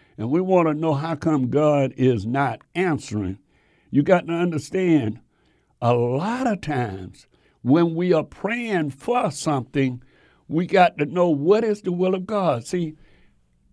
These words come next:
no doubt, if I had to pray for Joseph and say, "Lord, bless," uh, no doubt Jacob, well, he couldn't pray for Joseph because he thought Joseph was dead. All right? He, they, they made it look like it. But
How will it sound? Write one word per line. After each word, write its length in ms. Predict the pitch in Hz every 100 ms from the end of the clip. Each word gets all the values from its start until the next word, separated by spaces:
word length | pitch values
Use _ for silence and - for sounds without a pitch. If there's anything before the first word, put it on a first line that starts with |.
| - 135 -
no 400 | 135 151 208 254
doubt, 480 | 214 226 208 135 117 _ -
if 120 | 156 190
I 60 |
had 220 | 214 214
to 80 | 190
pray 340 | - 208 208 185
for 180 | 156
Joseph 560 | 139 160 190 120 - - - _ _ _ _ _ _ _ -
and 220 | 160 147
say, 200 | 190 175
"Lord, 460 | 160 202 202 180
bless," 260 | 190 220 -
uh, 460 | 151 135 123 117 113
no 200 | 135 185
doubt 360 | 175 165 151 113
Jacob, 560 | 135 165 - 135 131 -
well, 400 | 107 110 123 123
he 160 | 131
couldn't 500 | 143 139 143 104 95
pray 220 | - 113 104
for 140 | 101
Joseph 440 | 98 127 123 107 117
because 260 | 120 110
he 140 | 131 143
thought 360 | 127 120 107
Joseph 420 | 104 120 113 120
was 160 | 147 135
dead. 500 | 131 170 139 104 - _ _ _ _ _
All 180 | 107 104
right? 360 | 107 139 156 - -
He, 320 | 113 151 143
they, 220 | 110 113 127
they 220 | 117 131
made 280 | 131 135 135
it 140 | 131
look 240 | 180 202 -
like 300 | 113 98 -
it. 140 | 104 -
But 480 | 95 107 160 -